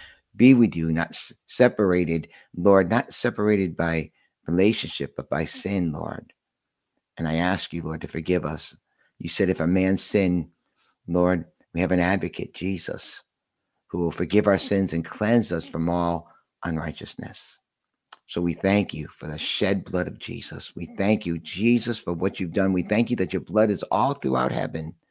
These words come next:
this morning, and you've made a way for us to come to you. And I thank you that by that sacrifice, you have disconnected us,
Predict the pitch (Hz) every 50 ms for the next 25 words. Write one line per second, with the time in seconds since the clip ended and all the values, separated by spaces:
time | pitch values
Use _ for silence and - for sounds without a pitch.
0 | _ _ _ _ _ _ - 82 80 - - 90 90 90 90 90 87 87 - _
1 | _ _ _ _ _ _ _ _ _ - - 90 90 87 85 98 104 104 98 92
2 | 92 98 101 101 92 - - 78 80 85 80 - - - - - 92 92 87 -
3 | 90 90 80 78 80 - _ _ _ _ _ _ _ _ _ _ _ _ - 98
4 | 98 98 - 110 113 110 110 107 87 87 - - - 85 107 107 101 95 - -
5 | 107 98 107 104 - 90 - - 73 78 - - 85 85 78 71 - 107 120 -
6 | - - 117 107 107 104 110 - - - 104 - 76 80 - -